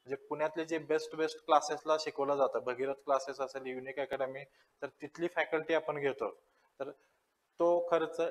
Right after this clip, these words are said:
इन्फ्रास्ट्रक्चरचा करता असं बरंच बॅकग्राऊंडचं, अ, infrastructure वापरलं जातं, तर याची तेवढी cost आपल्याला पे करावी लागते. इथं लक्षात घ्या, आपण डिग्रीला याच्यापेक्षा फी एका वर्षाला भरतो आणि इथं तुमच्या करिअरचा प्रश्न आहे,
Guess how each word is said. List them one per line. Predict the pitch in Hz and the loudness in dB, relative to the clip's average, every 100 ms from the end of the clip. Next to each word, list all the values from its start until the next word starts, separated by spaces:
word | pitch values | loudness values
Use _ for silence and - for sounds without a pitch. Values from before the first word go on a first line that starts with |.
| - | -4
इन्फ्रास्ट्रक्चरचा | 143 156 156 160 - 156 143 151 | 0 2 2 0 -2 -4 0 2
करता | 151 147 143 | 2 2 0
असं | - 147 | 0 -2
बरंच | 143 156 165 | 2 2 2
बॅकग्राऊंडचं, | 151 147 143 151 156 151 160 156 - - 110 | 6 6 6 2 2 0 0 2 0 -2 -2
अ, | 107 113 | 0 0
infrastructure | 127 127 147 151 - 151 | -2 -2 -2 -2 -4 0
वापरलं | 143 131 - 143 143 | 6 4 4 2 4
जातं, | 143 127 131 - - _ _ 143 | 4 4 2 -4 -10 _ _ -6
तर | 143 | -6
याची | - 135 135 | -4 -4 -4
तेवढी | 156 165 160 | -4 -2 -2
cost | 160 - 208 - | 6 8 8 4
आपल्याला | 147 147 151 | 0 2 2
पे | 170 - 151 | 2 -2 -2
करावी | 147 135 135 | 4 6 8
लागते. | 131 - - - _ _ _ | 6 2 -4 -18 _ _ _
इथं | 135 - 165 | -16 -2 0
लक्षात | 165 151 - 160 | 2 0 0 -2
घ्या, | 151 156 - - _ _ _ _ _ _ | 2 2 0 -12 _ _ _ _ _ _
आपण | 127 151 156 | -2 -2 -2
डिग्रीला | 151 143 156 165 | -4 -2 0 2
याच्यापेक्षा | 147 160 160 156 - | 2 0 -2 -2 -2
फी | 160 - 165 175 | -4 -4 -6 -2
एका | 143 151 | 0 6
वर्षाला | 160 156 139 165 156 | 6 6 4 2 2
भरतो | 143 127 104 - - - - | 0 -2 -6 -8 -14 -20 -8
आणि | 139 | -6
इथं | 143 139 | -6 -6
तुमच्या | 151 151 151 | -6 -4 -4
करिअरचा | 160 151 151 151 147 156 | -2 0 2 2 2 0
प्रश्न | 143 135 143 | 0 -2 0
आहे, | 123 | 0